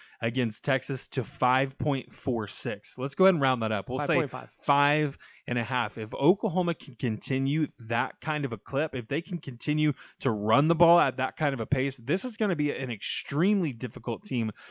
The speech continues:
Speaker 1: to stop. I have consistently looked at the running stats because of how often Oklahoma's led the Big twelve Conference in rushing yards, and, and that was per game. They're not the front runner. They are not the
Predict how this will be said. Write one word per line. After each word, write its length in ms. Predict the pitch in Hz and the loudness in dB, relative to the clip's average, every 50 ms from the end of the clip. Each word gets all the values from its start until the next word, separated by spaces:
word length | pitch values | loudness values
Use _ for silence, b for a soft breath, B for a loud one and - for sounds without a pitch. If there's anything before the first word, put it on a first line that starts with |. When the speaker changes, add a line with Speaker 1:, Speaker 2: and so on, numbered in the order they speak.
| B B B B | B B B B
Speaker 1:
to 100 | 131 117 | -8 -8
stop. 440 | - - - 160 156 135 110 - - - _ _ _ _ _ _ - | -6 0 2 2 2 2 0 -4 -8 -12 _ _ _ _ _ _ 2
I 280 | 123 131 156 180 190 | 4 6 6 6 6
have 200 | 190 190 175 165 | 4 0 -2 -4
consistently 840 | - 170 139 123 113 - - - 170 - - - 185 - - 147 135 | -4 -4 -4 -4 -6 -8 -6 -6 -6 -6 -6 -8 -8 -6 -4 -6 -6
looked 420 | 123 120 117 120 143 143 - - 139 - | -4 -4 -2 -2 -2 -2 -2 -10 -12 -6
at 160 | 135 135 135 | -6 -6 -4
the 100 | - 120 | -4 -4
running 340 | 110 107 110 120 131 131 131 | -2 -2 -2 -2 -2 -4 -6
stats 440 | - - - 131 131 131 127 - - B B B B _ | -6 -4 0 0 0 0 -2 -4 -12 B B B B _
because 460 | 123 123 113 - - 170 170 170 160 165 | -8 -8 -8 -2 0 0 0 2 0 -2
of 160 | 127 127 - - | -6 -6 -10 -12
how 340 | - - 165 160 156 - - _ _ _ | -6 0 0 2 2 0 -2 _ _ _
often 600 | 127 131 156 175 170 - - 139 131 127 123 117 B B B B B _ - | 4 6 6 4 2 -2 -2 -2 -2 0 -2 -4 B B B B B _ 4
Oklahoma's 560 | 147 165 - - 180 160 185 175 147 127 117 | 4 4 4 2 2 2 2 2 0 -2 -2
led 260 | 107 117 139 156 151 | -2 -2 -2 -2 -2
the 60 | 147 | -4
Big 240 | 131 120 143 147 143 | -6 -6 -6 -6 -4
twelve 280 | - - 143 127 123 - | -2 0 0 0 0 -2
Conference 640 | - 127 127 135 - 175 170 165 160 - - - - _ _ _ _ _ _ _ _ | -4 -4 -2 -2 -2 -2 -4 -4 -4 -8 -12 -14 -16 _ _ _ _ _ _ _ _
in 320 | 143 151 170 185 190 190 - | -2 0 2 2 2 0 -2
rushing 560 | 123 113 117 135 151 143 - - 170 147 123 | -4 0 2 2 2 2 0 -2 -2 -2 -2
yards, 460 | 104 104 117 139 175 156 113 180 - | -2 0 2 2 4 2 2 -2 -6
and, 260 | - 120 120 117 107 - b b b b | -10 -8 -8 -8 -8 -12 b b b b
and 160 | 120 127 131 | -2 2 2
that 180 | 151 147 - 151 | 2 2 4 4
was 220 | 156 151 - - | 4 4 2 0
per 320 | - _ - 170 156 135 | 2 _ 4 6 6 4
game. 400 | 123 123 139 160 147 110 98 98 - b b b b b b b _ | 2 0 -2 -2 -2 -4 -6 -8 -14 b b b b b b b _
They're 380 | - 120 117 117 165 190 214 202 | -20 -14 0 4 4 6 6 6
not 480 | 160 143 135 139 147 160 165 139 - | 4 2 2 2 2 2 2 0 0
the 80 | 127 135 | -4 -6
front 320 | - - - 139 120 117 | -6 -2 -2 -2 -2 -2
runner. 300 | 113 107 101 95 98 101 | -4 -4 -4 -4 -4 -4
They 160 | 110 135 151 160 | -2 0 0 2
are 180 | 160 147 131 | 2 2 0
not 460 | 123 120 123 127 139 156 143 104 131 | 0 -2 -2 0 2 0 0 -2 -4
the 80 | 127 120 | -8 -10